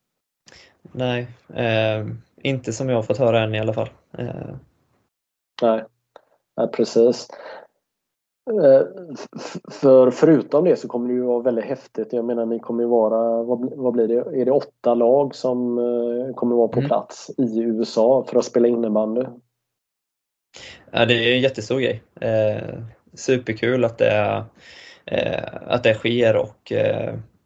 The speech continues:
Speaker 1: det ska bli väldigt intressant och, eh, för min egen del också att se liksom de andra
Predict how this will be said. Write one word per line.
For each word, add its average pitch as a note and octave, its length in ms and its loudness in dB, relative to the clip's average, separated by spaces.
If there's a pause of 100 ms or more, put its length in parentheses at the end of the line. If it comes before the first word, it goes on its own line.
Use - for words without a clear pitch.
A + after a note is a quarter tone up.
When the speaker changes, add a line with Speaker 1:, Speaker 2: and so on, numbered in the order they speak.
(280)
Speaker 1:
det A#2+ 120 2
ska A2+ 200 -2
bli A2+ 180 -2
väldigt A2+ 400 0
intressant A2 600 -4
och, G#2+ 440 -4
eh, A2+ 240 -4
för A#2+ 220 -2
min A#2 180 -2
egen A2+ 360 0
del A2 200 0
också G#2+ 240 -4
att G2+ 80 -6
se A2+ 260 -4
liksom A2 260 -8
de G#2+ 140 -6
andra G#2+ 400 -6